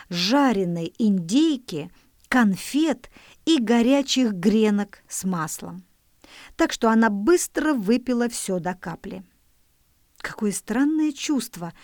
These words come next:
воскликнула Алиса. «Я, должно быть, складываюсь, как подзорная труба».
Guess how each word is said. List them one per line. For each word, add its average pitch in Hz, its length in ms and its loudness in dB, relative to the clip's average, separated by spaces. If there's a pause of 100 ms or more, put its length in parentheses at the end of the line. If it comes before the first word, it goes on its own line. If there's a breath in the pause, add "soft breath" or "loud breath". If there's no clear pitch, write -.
(440 soft breath)
воскликнула 214 760 -2
Алиса. 185 520 -6 (340)
«Я, 202 500 -2
должно 285 560 2
быть, 269 280 -2 (280 soft breath)
складываюсь, 247 1080 0
как 190 320 -8
подзорная 196 680 -4
труба». 175 480 -8